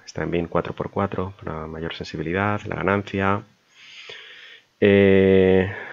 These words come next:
aquí, como digo, pues aparecen los parámetros de, del enfriado del sensor. También tenemos para calentar luego poco a poco el sensor, el Warminate. Y estos serían los controles para,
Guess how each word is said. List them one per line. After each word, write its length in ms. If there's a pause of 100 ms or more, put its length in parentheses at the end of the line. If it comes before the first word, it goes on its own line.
aquí, 200
como 180
digo, 160
pues 200
aparecen 360
los 160
parámetros 720
de, 360 (640)
del 200
enfriado 680 (320)
del 140
sensor. 480
También 260
tenemos 320
para 380 (160)
calentar 340
luego 220
poco 200
a 60
poco 400
el 140
sensor, 440
el 140 (120)
Warminate. 540 (1120)
Y 280
estos 240
serían 260
los 160
controles 540
para, 680